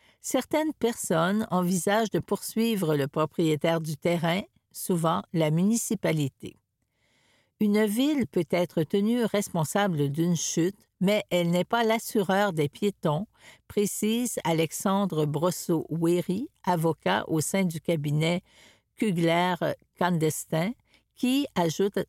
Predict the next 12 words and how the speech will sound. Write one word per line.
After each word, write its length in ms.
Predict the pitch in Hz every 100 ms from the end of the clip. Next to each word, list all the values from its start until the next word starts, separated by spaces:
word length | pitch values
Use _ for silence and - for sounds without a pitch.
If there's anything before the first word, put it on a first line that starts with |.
| _
que 100 | 190
ce 200 | 185 180
genre 280 | 160 170 175
d'incident 800 | 147 143 139 - 143 156 190 226
ne 220 | 160 160 214
donne 280 | 180 147
pas 220 | 143 190 196
automatiquement 760 | 190 220 170 143 - 165 190 196
droit 360 | 190 214 226 -
à 140 | 156
une 220 | - 160
indemnisation. 960 | 190 208 165 151 190 180 139 - - 110